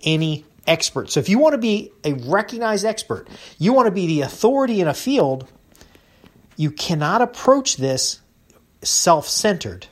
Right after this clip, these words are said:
Now, it's hard to do sometimes. It's easier to talk about yourself than it is to talk about clients. Uh, very often when I'll do a presentation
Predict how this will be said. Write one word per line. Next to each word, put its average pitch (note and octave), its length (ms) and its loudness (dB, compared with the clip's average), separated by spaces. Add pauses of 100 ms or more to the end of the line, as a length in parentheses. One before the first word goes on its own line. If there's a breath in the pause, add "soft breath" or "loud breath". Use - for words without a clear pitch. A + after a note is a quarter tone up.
(760 loud breath)
Now, C#3 140 4
it's F3+ 100 0
hard G3 280 4
to E3+ 60 -8
do F3 240 2
sometimes. G#2 540 -6
It's A#2 140 -6
easier G3 260 -2
to B2+ 80 -6
talk C#3 260 4
about C3+ 220 -2
yourself D#3+ 400 2
than C#3 100 -4
it D3+ 60 0
is D3 100 -4
to D3 80 -16
talk E3 220 4
about E3+ 180 0
clients. - 440 -6 (440 loud breath)
Uh, C#3+ 120 4
very F3+ 340 4
often F#3+ 300 4
when F3 100 4
I'll E3 100 6
do F3 80 4
a F3 60 2
presentation F3 760 0